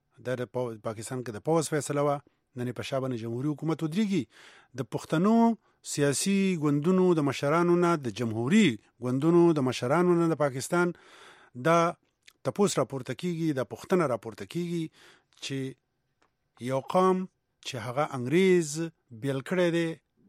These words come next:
او نن هغه قوم د یو بل،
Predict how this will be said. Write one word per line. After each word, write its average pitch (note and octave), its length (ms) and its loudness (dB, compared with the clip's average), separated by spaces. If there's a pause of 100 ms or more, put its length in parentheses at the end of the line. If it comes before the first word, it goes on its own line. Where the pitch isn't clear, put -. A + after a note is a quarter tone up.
(640)
او C#3+ 160 4 (580)
نن C#3 440 -2 (580)
هغه C#3 260 -6 (100)
قوم F3 320 0 (500)
د A2+ 100 -16
یو D3+ 240 0
بل، F3+ 160 0